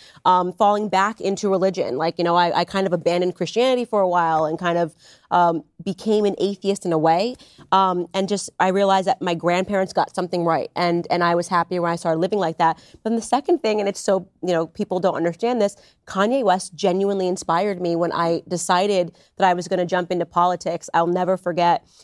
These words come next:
um, I was listening to his song on repeat when I was like, "I'm gonna do this, but I need to know that, like, you just have to stop.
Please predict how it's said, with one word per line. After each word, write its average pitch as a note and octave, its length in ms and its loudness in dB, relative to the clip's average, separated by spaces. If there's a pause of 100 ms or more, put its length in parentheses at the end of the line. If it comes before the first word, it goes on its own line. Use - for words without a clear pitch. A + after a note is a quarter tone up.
(160)
um, F#3 220 4
I F#3 100 4
was F#3 180 -2
listening G3+ 520 0 (100)
to F3+ 460 2
his F3 440 -2
song F#3+ 400 0
on E3 240 0
repeat A3 560 -2 (280)
when F#3+ 120 2
I F#3 40 4
was F3 100 0
like, F#3 80 0
"I'm E3+ 80 0
gonna E3 100 2
do G#3+ 160 0
this, B3 220 0
but F#3+ 120 -2
I F3+ 100 2
need F#3 260 0 (120)
to G3 100 -6
know F3+ 260 2
that, F3 240 2
like, E3+ 280 0
you F3 200 -4
just F#3 180 -4
have F#3 220 -2
to F#3 100 -12
stop. F3+ 320 0